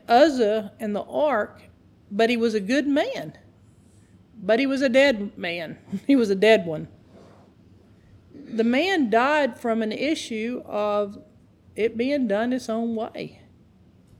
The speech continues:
There's a difference between Jesus is my Savior and Jesus is my Lord. There is no protection in this life or the life to come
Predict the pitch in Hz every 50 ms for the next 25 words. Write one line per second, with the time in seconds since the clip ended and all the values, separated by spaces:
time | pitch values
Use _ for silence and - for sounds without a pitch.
0 | _ _ _ - - - _ - - - - _ - _ _ _ - - 226 233
1 | 254 254 247 240 208 214 269 302 269 311 302 - - 277 254 233 196 202 240 254
2 | 233 233 247 226 202 226 220 208 220 202 202 196 - - 214 208 220 202 214 208
3 | 196 190 175 - 208 208 196 202 208 196 185 185 180 - 196 180 175 170 180 180
4 | 185 87 - - 165 - - - - _ - - _ _ - - _ - - -
5 | - _ - - 220 214 190 226 226 233 247 277 277 - 285 - - - 247 233
6 | 233 - 226 214 202 196 196 196 208 226 - - 214 208 208 214 214 196 196 190
7 | 185 190 190 190 190 190 - - - - - - 214 214 196 175 156 165 170